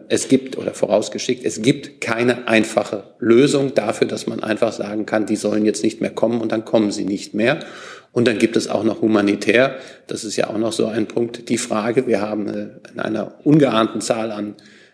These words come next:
Ertrunkenen in diesem Jahr im Mittelmeer zu tun. Auch das kann Europa nicht kalt lassen, auch das können wir nicht ignorieren. Und insofern würde ich in all diesen Diskussionen immer wieder auch dafür plädieren, dass wir diese humanitäre Seite dieser Herausforderung, dieses Problems nicht aus den Augen verlieren.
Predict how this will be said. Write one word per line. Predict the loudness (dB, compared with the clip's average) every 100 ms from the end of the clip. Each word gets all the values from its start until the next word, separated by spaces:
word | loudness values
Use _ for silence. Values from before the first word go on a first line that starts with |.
| -2
Ertrunkenen | 0 4 4 6 4
in | 4
diesem | 4 2 4
Jahr | 4
im | 2
Mittelmeer | 2 2 4 2
zu | 0 -6
tun. | -2 0 0 -2
Auch | -6
das | -2 -2 -2
kann | -2 0
Europa | 2 2 2
nicht | 0 -2 -2
kalt | 0 2
lassen, | 2 2 2
auch | -4
das | -4 -4
können | -4 -4
wir | -4
nicht | -6 -8
ignorieren. | -8 -4 2 6 6 4
Und | 2
insofern | 0 0 -2 -2 -10 -12
würde | -8
ich | -4 -6 -6
in | -2
all | 0 2
diesen | 0 -2 -4
Diskussionen | -4 -4 -2 2 4 4 0 -8 -18 -20 -20 -4
immer | 2 4
wieder | 4 2 0
auch | -4 -4
dafür | -2 4 2
plädieren, | 4 0 2 2 2 0 -8 -16
dass | -12 -6
wir | -4
diese | -4 -6 -10 -16 _ _
humanitäre | -4 2 2 4 4 6 4
Seite | 2 0 -2 -4
dieser | -4 -4 -4 -6 -6
Herausforderung, | -2 0 0 -2 -4 -4 -6
dieses | -8 -10
Problems | -8 -8 -6 -6 -6
nicht | -8 -8
aus | -8
den | -8 -4
Augen | 0 0
verlieren. | 0 0 4 4 2